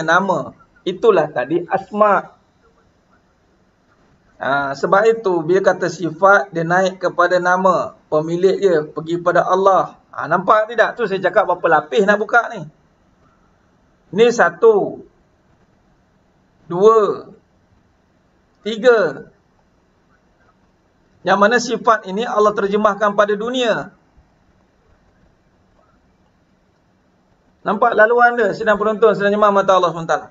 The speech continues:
Baik, saya ulang lagi sekali. Nampak sebut macam senang, tapi bila buka, tunggang langgang. Sebut macam senang, tapi tahu tak berapa lapis kita bincang malam ni? Pertama,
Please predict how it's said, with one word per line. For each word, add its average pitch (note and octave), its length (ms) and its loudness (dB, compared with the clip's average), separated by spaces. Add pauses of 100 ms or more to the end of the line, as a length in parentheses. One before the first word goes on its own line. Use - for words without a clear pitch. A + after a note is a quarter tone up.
Baik, G3 240 0
saya A#3 160 0
ulang A#3+ 240 4
lagi F#3 160 -6
sekali. D3+ 240 -4 (1040)
Nampak F3+ 400 0
sebut A3+ 400 0
macam G#3 240 2
senang, A3+ 480 0
tapi G3 240 -6
bila A3+ 160 4
buka, B3 480 0
tunggang A3 320 0
langgang. A3+ 400 -2 (1400)
Sebut B3+ 400 2
macam B3+ 240 0
senang, B3+ 560 0
tapi C4+ 320 0
tahu C#4 240 4
tak A3+ 160 0
berapa A3+ 240 4
lapis A3 400 0
kita G#3+ 160 0
bincang G3+ 320 0
malam D#3+ 320 -2
ni? A2 60 -16 (3250)
Pertama, C#4 560 2